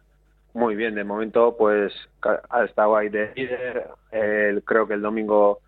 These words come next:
no tuvo suerte con la calle también, pero bueno, eh, está en el contrarreloj de Bilbao también dio muy buen nivel.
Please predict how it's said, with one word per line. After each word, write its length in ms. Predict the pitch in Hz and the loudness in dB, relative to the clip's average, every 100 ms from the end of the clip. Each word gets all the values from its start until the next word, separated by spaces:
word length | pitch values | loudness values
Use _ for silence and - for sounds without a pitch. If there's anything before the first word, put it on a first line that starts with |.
| _ _ | _ _
no 140 | 113 113 | -12 -8
tuvo 300 | 104 101 104 | -6 -4 -4
suerte 340 | 101 113 104 104 | -4 -4 -2 -2
con 160 | 104 | 0
la 300 | 104 104 101 - | 0 -4 -6 -4
calle 260 | 113 107 | -2 -2
también, 400 | 104 104 123 127 - | -2 -2 -2 -4 -8
pero 200 | 101 107 | -8 -8
bueno, 240 | 101 - _ _ | -8 -12 _ _
eh, 320 | 107 98 98 95 | -8 -4 -4 -4
está 640 | - 113 104 107 107 101 _ - - | -2 0 0 0 -2 -4 _ -20 -16
en 140 | - 104 | -8 -8
el 80 | 101 | -8
contrarreloj 440 | 101 104 107 107 | -4 -2 0 -2
de 100 | 104 | -4
Bilbao 260 | 104 107 104 | -4 -2 0
también 600 | 101 104 101 101 90 87 | -2 -4 -6 -6 -10 -6
dio 240 | 107 101 | -4 -2
muy 220 | 101 101 101 | -4 -12 -10
buen 360 | 101 98 101 | -10 -10 -8
nivel. 340 | 104 117 123 | -2 0 -2